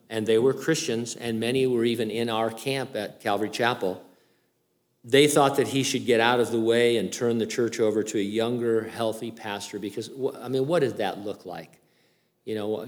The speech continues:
dragging his oxygen into the pulpit and all. I'll tell you what it looked like. It looked like a man of God who had spent,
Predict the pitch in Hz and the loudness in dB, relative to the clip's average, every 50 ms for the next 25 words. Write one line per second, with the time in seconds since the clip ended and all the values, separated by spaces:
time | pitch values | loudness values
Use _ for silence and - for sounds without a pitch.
0 | - 131 110 101 117 117 113 113 117 113 113 110 110 107 113 107 104 117 104 107 | -12 -12 -6 -2 0 2 2 2 2 0 0 -2 -2 -2 -4 -4 -4 -2 -4 -4
1 | 107 107 - - 107 - - 101 95 101 104 98 - - 98 101 - - - 95 | -4 -6 -8 -10 -10 -8 -8 -8 -6 -8 -8 -6 -2 -2 -2 -2 -2 -6 -8 -8
2 | 87 - 92 101 98 90 87 85 80 82 82 _ _ _ _ _ _ _ _ _ | -8 -8 -10 -12 -12 -14 -16 -14 -14 -16 -16 _ _ _ _ _ _ _ _ _
3 | _ _ _ _ _ _ _ _ _ _ - 120 123 - 151 - 226 196 127 110 | _ _ _ _ _ _ _ _ _ _ -10 -6 -2 0 0 2 2 0 -2 -2
4 | 101 110 98 - 113 107 131 151 - - - _ _ _ _ _ _ _ _ _ | -4 -6 -6 -2 -2 -2 -2 -2 -6 -14 -20 _ _ _ _ _ _ _ _ _
5 | _ _ _ - - 123 127 143 151 151 156 - 135 135 110 110 113 120 123 123 | _ _ _ -6 -2 0 2 2 2 0 0 -4 -2 -4 -4 -2 -2 -2 -2 -4
6 | 117 113 123 123 139 147 139 - - - _ _ _ _ _ _ _ _ _ _ | -4 -2 -4 -4 -4 -4 -8 -12 -14 -18 _ _ _ _ _ _ _ _ _ _
7 | _ - 123 123 120 113 117 - - - - 123 123 120 113 | _ 0 2 2 2 2 0 -2 -2 0 0 2 2 0 -2